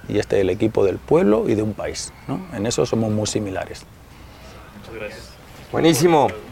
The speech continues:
Speaker 2: Vamos con la siguiente pregunta. Siguiente chivermano, Jorge Acosta.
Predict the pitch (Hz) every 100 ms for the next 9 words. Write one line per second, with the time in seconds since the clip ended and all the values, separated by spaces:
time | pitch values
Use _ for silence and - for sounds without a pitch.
0 | - - - - - - - - - -
1 | - - 147 180 - 165 151 160 190 220
2 | 220 214 170 165 240 240 - 220 220 202
3 | 151 156 175 208 202 - 156 151 190 214
4 | 214 202 220 220 220 202 - 220 - 180
5 | 131